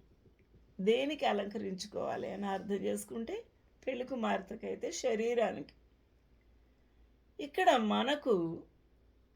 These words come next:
జాలిగల మనస్సు ధరించుకోవాలి. ఈ మనస్సు కనిపిస్తుందా మీకు? కానీ ఆమె లేకపోతే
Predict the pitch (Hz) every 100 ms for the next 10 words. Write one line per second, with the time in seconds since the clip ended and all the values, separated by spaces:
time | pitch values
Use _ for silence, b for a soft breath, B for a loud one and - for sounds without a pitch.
0 | _ _ _ - 190 202 247 262 311 320
1 | 302 294 277 220 208 208 220 - 247 285
2 | 233 220 185 175 151 147 80 - - -
3 | - 220 240 285 - 262 226 214 240 214
4 | 220 196 196 190 190 185 220 - - -
5 | _ _ _ _ _ _ _ _ _ _
6 | _ _ _ _ - _ _ - 262 285
7 | 247 202 214 - _ _ _ b b b
8 | b - 262 277 262 220 214 285 - -
9 | _ - 240 233 233 220 214 196 -